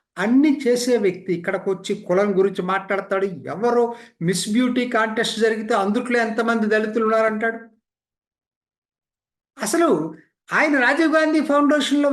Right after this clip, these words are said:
ఒక్క రిజర్వ్డ్ కేటగిరీ వాళ్ళని పెట్టుకోలేదు. అది చెప్పడం వల్ల మాట్లాడటమే, రాళ్ళు వేయటం తప్పితే తను పాటించడు ఏది కూడా. అసలు ఏం మాట్లాడుతున్నారో అర్థం కాదండి. బయట వాళ్ళు ఎవరు? మీరు కాశ్మీర్ వెళ్ళి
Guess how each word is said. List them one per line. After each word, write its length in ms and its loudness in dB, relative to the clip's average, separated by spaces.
ఒక్క 180 -4
రిజర్వ్డ్ 340 0
కేటగిరీ 380 0
వాళ్ళని 240 2
పెట్టుకోలేదు. 460 -2
అది 180 -6
చెప్పడం 280 -6
వల్ల 160 -6
మాట్లాడటమే, 600 0
రాళ్ళు 420 2
వేయటం 340 0
తప్పితే 340 -6
తను 260 0
పాటించడు 520 -4
ఏది 160 -8
కూడా. 140 -14
అసలు 200 -8
ఏం 100 2
మాట్లాడుతున్నారో 560 0
అర్థం 360 -2
కాదండి. 320 -4
బయట 260 0
వాళ్ళు 360 2
ఎవరు? 200 0
మీరు 160 0
కాశ్మీర్ 560 -4
వెళ్ళి 340 -4